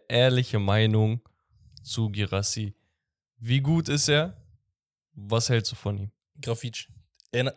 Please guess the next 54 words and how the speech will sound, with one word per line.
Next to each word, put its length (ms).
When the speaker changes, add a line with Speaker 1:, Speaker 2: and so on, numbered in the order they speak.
Speaker 2:
also, 380
oh 100
Gott, 200
Hot 140
Take 180
wieder, 140
ich 80
werde 120
wieder 80
auseinander 280
in 60
den 60
Kommentaren. 380
Ich 120
finde 200
ihn 60
richtig 220
gut 140
die 80
Saison. 420
Ich 120
finde 180
ihn 140
unnormal 400
gut 200
die 80
Saison. 340
Er 100
macht 220
auch 100
starke 320
Tore. 220
Ich 80
hab 80
mir 80
letztes 240
Mal 60
alle 160
seine 140
Tore 160
angeguckt. 420
Ähm, 380
ich 200
glaube 300
aber, 200
dass, 460
also, 280
was 200
ich 180
befürchte, 420
dass 160
er 40
so 80
ein 200